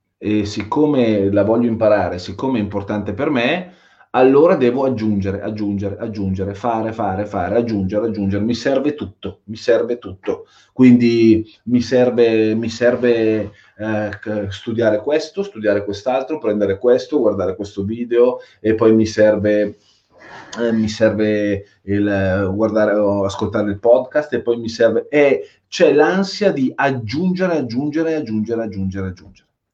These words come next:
ok? Non ci rendiamo conto che se tu aggiungi troppo e troppo presto e troppo spesso, questa roba qui va in, si,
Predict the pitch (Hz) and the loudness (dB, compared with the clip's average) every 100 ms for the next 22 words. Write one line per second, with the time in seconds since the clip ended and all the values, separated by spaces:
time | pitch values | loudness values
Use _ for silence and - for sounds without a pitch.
0 | _ 90 92 98 _ _ _ _ _ _ | _ -10 -10 -10 _ _ _ _ _ _
1 | - 135 156 147 131 143 139 - 165 180 | -2 0 2 2 2 4 2 2 -2 -2
2 | - 110 123 156 123 110 110 151 131 101 | -6 -8 -6 0 0 0 -4 -2 -2 -2
3 | 101 - 117 - - 101 98 127 135 - | -4 0 2 0 -2 -6 -2 -2 -4 -8
4 | 95 101 92 - - 107 139 - _ - | -6 -4 -4 -6 -6 -4 -4 -8 _ -14
5 | 92 120 120 - 95 - 107 95 - - | -4 -2 -2 -4 -10 -2 -2 -2 -6 -2
6 | 123 - _ _ _ _ _ _ _ 117 | -2 -2 _ _ _ _ _ _ _ -4
7 | 113 127 135 - - 123 151 156 - _ | 2 4 6 4 4 4 4 2 -4 _
8 | _ _ _ _ - 113 113 120 147 - | _ _ _ _ -8 -2 0 0 -4 -8
9 | _ 107 110 110 113 117 - | _ -2 0 0 -2 -4 -8